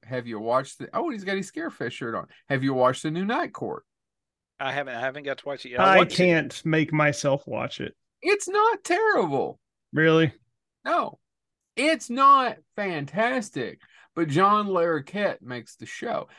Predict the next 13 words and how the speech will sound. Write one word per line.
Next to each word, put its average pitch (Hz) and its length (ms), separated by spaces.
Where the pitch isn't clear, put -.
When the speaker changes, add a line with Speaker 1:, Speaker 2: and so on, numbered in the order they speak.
Speaker 1:
And 208 140
actually, 226 420
I 180 220
like, 151 520
uh, 135 300
Rauschman, 135 760
Melissa 127 380
Rauschman. 120 520
Speaker 3:
Rausch. 156 260
Speaker 2:
Yeah, 226 140
yeah. 113 120
Speaker 1:
I 170 220
think 170 340